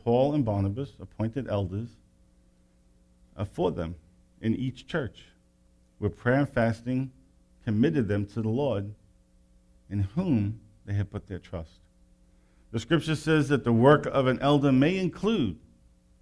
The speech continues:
preaching and teaching, in One Timothy five seventeen. It may include praying for the sick, as in James five fourteen.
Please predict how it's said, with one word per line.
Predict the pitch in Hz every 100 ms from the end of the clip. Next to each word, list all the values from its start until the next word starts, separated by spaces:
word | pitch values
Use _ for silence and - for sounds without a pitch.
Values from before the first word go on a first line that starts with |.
| _ _ _ _ _ _
preaching | - 120 117 131
and | 135
teaching, | 131 175 - 71 - _ _ _ _ _ _ _ _ -
in | 87
One | 104 98
Timothy | 113 104 110
five | 104 107 104
seventeen. | - 110 113 131 127 87 - _ _ _ -
It | 85
may | 113
include | 117 113 131 131 120
praying | 127 131 127
for | -
the | 131
sick, | 135 - 190 - - _ _ _ _ _ _ _ _
as | 98 101
in | 113 113
James | 117 117 117
five | - 117 120 117 110 - _ _ _ _ - -
fourteen. | 127 123 - 151